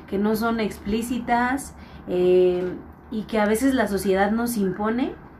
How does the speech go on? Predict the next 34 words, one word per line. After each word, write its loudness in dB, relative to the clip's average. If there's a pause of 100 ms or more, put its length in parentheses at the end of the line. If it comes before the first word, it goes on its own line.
(680)
y 0
nos 4
hace 4
comportarnos 0
de 0
cierta -2
manera 0 (320)
para 2
evitar 2
ser -4
juzgados 0
bien 2
o 2
mal. 0 (840)
Por 2
ejemplo, 2 (500)
yo 0
recuerdo 4
mucho -2
que -4
cuando 0
yo 0 (160)
era -2
pequeña 0
y 0
convivía 2
con -6
mi -4
prima, -2 (680)
estábamos 6
sentadas -2
en 0
la 0
mesa 0